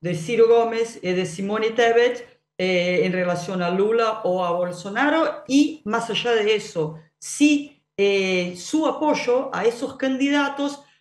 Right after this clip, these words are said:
van a implicar directamente una transferencia de votos de los electores, sobre todo de Simone Tebet, hacia el expresidente Lula.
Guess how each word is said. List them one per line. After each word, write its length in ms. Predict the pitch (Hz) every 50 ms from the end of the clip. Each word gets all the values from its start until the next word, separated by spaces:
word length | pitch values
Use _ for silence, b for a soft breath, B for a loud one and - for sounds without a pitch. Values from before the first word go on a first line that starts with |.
| b _ -
van 340 | 160 208 240 254 254 262 240
a 280 | - 220 208 208 214 -
implicar 580 | 233 233 233 233 214 214 208 - 240 233 220 208
directamente 680 | 220 226 233 254 - - 180 175 233 254 262 269 277
una 200 | 247 208 185 165
transferencia 960 | - 185 190 160 160 160 - 190 196 196 214 240 254 254 254 - - 269 262 269
de 160 | 269 269 269
votos 800 | 269 269 269 269 269 269 285 294 302 - - - - _ _ _ _ _ -
de 140 | 170 247 269
los 220 | 247 233 - -
electores, 520 | 226 208 202 208 - - 208 196 190 175 156
sobre 260 | 165 220 208 208 208
todo 180 | 202 294 302 294
de 100 | 277 254
Simone 440 | 269 - 247 220 226 220 208 202 196
Tebet, 640 | - 254 262 269 269 254 226 196 - - - _ _ _ _
hacia 440 | 214 226 214 - - 233 220 208 -
el 260 | 208 196 196 196 196
expresidente 720 | 190 - - - 190 170 - - 190 185 190 185 170 190
Lula. 540 | 175 160 156 151 143 143 135 - - -